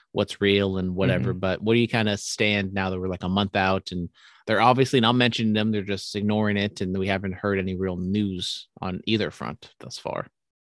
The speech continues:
Speaker 2: I mean, I don't know. I mean, maybe there's a bigger, maybe he's hurt. No one's talking about it. Maybe he's legitimately pissed. I don't know.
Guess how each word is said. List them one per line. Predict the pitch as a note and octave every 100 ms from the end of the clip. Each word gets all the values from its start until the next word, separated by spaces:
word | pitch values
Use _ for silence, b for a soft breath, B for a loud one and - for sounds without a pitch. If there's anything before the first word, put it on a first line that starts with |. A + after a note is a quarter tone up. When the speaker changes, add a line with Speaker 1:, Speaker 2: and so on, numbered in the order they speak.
| _ _ -
Speaker 2:
I | F#2
mean, | A#1 D2+ C2+ C#3 - _ _ _ _ _ _ _ _ _ _ _ _ _
I | G#3
don't | E4 G4
know. | C2+ A#3+ C3
I | - C3
mean, | C3 B2 A#2+ _ _ _ _ _ _ _ _ _ -
maybe | B2+ C3+ C#3
there's | C#3+ C#3 C3 C3+
a |
bigger, | D3+ C#3 C3 C3+ C3 B2
maybe | - C3+ C#3+
he's | D3 -
hurt. | D3 D#3+ -
No | - C3
one's | C3 B2+
talking | D3+ D3+ D3+
about | D3+ D3+ D3+
it. | C#3
Maybe | A#2 A#2 A#2 A#2
he's | B2+ A#2+ A#2 A#2 A#2+ - -
legitimately | A#2 A#2+ G#2 D#2 F#2+
pissed. | D3 D3 -
I | D3+
don't | F#3+
know. | G3+ F3